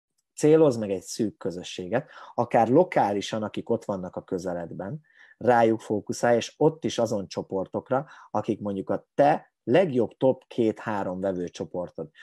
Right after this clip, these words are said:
Például az egyetemisták, akik ott vannak a környéken, vagy azt mondod, hogy azok az egyéni vállalkozók, vagy fiatal vállalkozók, akiknek saját idejük szabad, és fontos, hogy ott legyen,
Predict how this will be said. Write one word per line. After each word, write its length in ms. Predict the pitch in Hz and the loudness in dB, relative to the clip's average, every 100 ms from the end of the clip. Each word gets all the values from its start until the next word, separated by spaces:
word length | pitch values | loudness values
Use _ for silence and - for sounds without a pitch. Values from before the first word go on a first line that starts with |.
| - - | -10 2
Például 480 | 151 156 131 113 | 6 6 6 2
az 140 | 101 - | -2 -4
egyetemisták, 800 | 101 165 185 156 147 - 127 117 | 2 2 4 0 -2 0 0 0
akik 260 | - 101 | -4 -4
ott 160 | 104 - | -4 -4
vannak 320 | 95 90 87 | -8 -8 -10
a 60 | 92 | -8
környéken, 640 | 90 90 90 87 92 87 - - - | -6 -6 -8 -10 -12 -12 -18 -16 0
vagy 200 | 135 131 | 4 4
azt 200 | 117 120 | 2 -2
mondod, 260 | 101 98 | -4 -4
hogy 120 | 98 | 0
azok 240 | 107 110 98 | 0 0 -4
az 160 | 92 | -6
egyéni 380 | 113 101 101 95 | -4 -4 -6 -8
vállalkozók, 640 | 90 90 87 - 92 87 87 | -8 -8 -12 -12 -12 -10 -10
vagy 120 | 90 | -8
fiatal 440 | - 123 98 95 | 0 0 0 -4
vállalkozók, 760 | 95 95 92 90 - 90 87 87 | -4 -4 -4 -8 -14 -14 -12 -12
akiknek 600 | 90 85 - 90 _ _ | -12 -14 -14 -18 _ _
saját 520 | - 127 113 92 85 _ _ - | -2 2 2 0 -6 _ _ -4
idejük 440 | 120 107 98 - - | 0 2 0 -4 -12
szabad, 460 | - 117 98 85 - | -2 0 0 -4 -12
és 140 | - | -12
fontos, 420 | 110 98 92 - | -10 -8 -10 -10
hogy 100 | 92 | -10
ott 120 | 87 | -6
legyen, 320 | 110 107 139 | -4 -2 -4